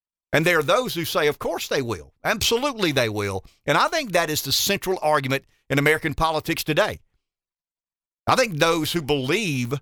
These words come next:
and I think it's largely, I mean, I don't say all about Democrat, Republican, but it's a lot of that. I think if you are, um, and, and at your heart, a true believing Democrat, there's something about your makeup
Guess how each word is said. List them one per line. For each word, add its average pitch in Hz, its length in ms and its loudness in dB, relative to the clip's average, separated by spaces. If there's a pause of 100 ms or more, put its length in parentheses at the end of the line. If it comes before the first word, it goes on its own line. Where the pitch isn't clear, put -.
and 165 120 0
I 220 80 2
think 220 220 -2
it's - 160 -4
largely, 139 500 -2
I - 40 -4
mean, 170 100 2
I 226 60 2
don't 151 160 -4
say 117 180 0
all 143 220 0
about 123 240 -2
Democrat, 123 420 0
Republican, 120 540 0 (280)
but 190 140 2
it's - 120 0
a 147 40 0
lot 127 320 2
of 226 60 -2
that. 131 320 -2 (280)
I 196 120 0
think 240 180 -2
if 170 160 -2
you 196 160 -2
are, 160 400 2 (300)
um, 120 600 0 (120)
and, 185 280 -4
and 180 200 -2
at 180 200 -2
your 156 120 2
heart, - 580 -2 (480)
a - 80 2
true 190 240 2
believing 151 480 0
Democrat, 123 640 0
there's 139 160 -2
something 196 260 -2
about 156 300 2
your 151 100 -2
makeup 120 760 0